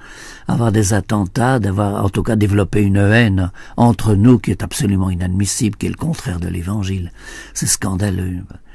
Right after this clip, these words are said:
Chez les orthodoxes, je suis moins au courant de, de ça. Il y a une sorte de, de récupération de l'Église russe, ça c'est autre chose. D'essai à nouveau de russification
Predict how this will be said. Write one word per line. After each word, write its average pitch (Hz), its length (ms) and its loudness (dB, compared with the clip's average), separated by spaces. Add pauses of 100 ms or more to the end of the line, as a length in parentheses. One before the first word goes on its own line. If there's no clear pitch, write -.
(680)
Chez 170 140 0
les 147 180 2
orthodoxes, 160 520 0
je 135 100 2
suis 131 220 2
moins 143 260 2
au 139 80 0
courant 143 400 -2
de, 113 220 0 (400)
de - 80 4
ça. 143 240 2
Il 123 80 2
y 123 40 6
a 120 40 6
une 120 100 4
sorte - 340 0
de, 113 340 2 (320)
de 135 80 4
récupération 127 1000 2
de 104 80 2
l'Église 101 480 0
russe, 131 260 0
ça 117 220 -4
c'est - 260 -6
autre 104 260 -6
chose. 113 440 -6 (340)
D'essai 117 480 2
à 107 80 0
nouveau 117 300 2
de 104 100 4
russification 123 1160 0